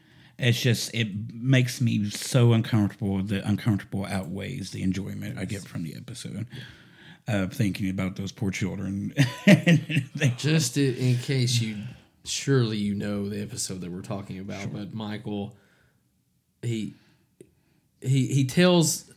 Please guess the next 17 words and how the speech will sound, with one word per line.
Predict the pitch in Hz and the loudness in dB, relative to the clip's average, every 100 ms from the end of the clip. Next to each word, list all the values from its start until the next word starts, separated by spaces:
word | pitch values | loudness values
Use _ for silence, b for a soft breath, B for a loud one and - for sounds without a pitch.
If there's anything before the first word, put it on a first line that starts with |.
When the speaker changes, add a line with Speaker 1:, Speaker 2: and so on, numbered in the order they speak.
| _ - | _ -4
Speaker 2:
a | 120 | -2
group | 123 139 135 120 | 2 4 4 2
of | 101 | 0
third | - 127 127 | 4 6 6
graders | 104 98 98 95 95 101 | 2 0 -2 -2 -4 -4
at | 101 | -6
the | 101 | -6
time, | 101 92 95 | -6 -8 -8
I | 98 | -8
believe, | 95 98 98 98 101 | -8 -8 -6 -6 -6
that | 104 101 | -6 -6
if | 101 | -6
they | - 101 101 123 b b b b b _ - 123 | -2 -2 -2 -4 b b b b b _ -12 0
go | 117 113 | 2 4
on | 113 110 107 | 2 2 0
and | 104 104 | 0 -2
graduate | 107 208 208 113 107 107 104 - - | -2 -2 -2 -2 -2 0 -2 -2 -6